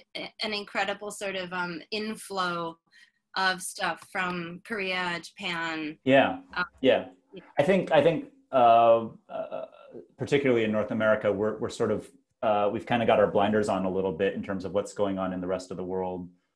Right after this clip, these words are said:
Speaker 2: Well, I mean, in general, obviously, but, uh, uh, also with, with comics, I think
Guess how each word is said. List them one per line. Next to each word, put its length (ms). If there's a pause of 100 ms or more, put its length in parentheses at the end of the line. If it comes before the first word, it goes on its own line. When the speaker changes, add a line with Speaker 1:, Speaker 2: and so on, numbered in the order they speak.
(160)
Speaker 2:
Well, 120
I 40
mean, 300 (180)
in 100
general, 340
obviously, 440
but, 300
uh, 340 (440)
uh, 340 (400)
also 300
with, 220 (100)
with 200 (340)
comics, 400
I 100
think 400